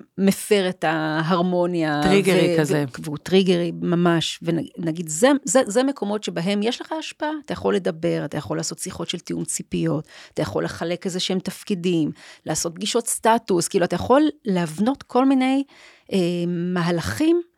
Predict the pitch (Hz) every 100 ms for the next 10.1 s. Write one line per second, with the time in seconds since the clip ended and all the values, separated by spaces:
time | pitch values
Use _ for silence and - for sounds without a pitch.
0 | _ - _ _ 185 175 175 - - 190
1 | 180 226 214 - 170 185 214 233 226 226
2 | 214 208 202 - _ - 175 165 - 156
3 | 151 202 233 233 - 220 208 202 160 180
4 | 190 165 185 - - 185 180 180 170 170
5 | - 180 - 196 202 180 190 175 170 185
6 | 170 180 170 - 185 - - 170 - -
7 | 170 170 - 165 160 147 165 - 151 160
8 | 240 240 247 _ - - - 151 202 269
9 | 269 285 254 247 240 247 233 226 214 233
10 | 262